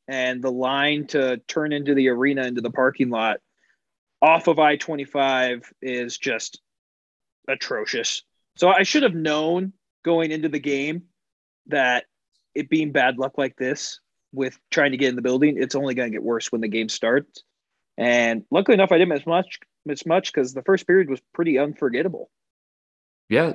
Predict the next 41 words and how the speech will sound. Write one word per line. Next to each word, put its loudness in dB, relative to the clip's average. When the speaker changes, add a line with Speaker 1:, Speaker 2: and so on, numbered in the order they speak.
Speaker 2:
first 0
period, 4
I 0
honestly, 0
there 2
was -2
just -8
the -6
power 2
play -2
in -2
the 0
first -2
period 0
that -6
I -4
thought -2
was -2
fine. 0
They 2
didn't 2
score. -2
I -4
thought -2
it -10
looked -6
better. 0
And 2
we 2
should 0
start, -2
before 2
we 4
really 2
get -2
into -8
this -6
game, -2
by -4
talking -2
about, -6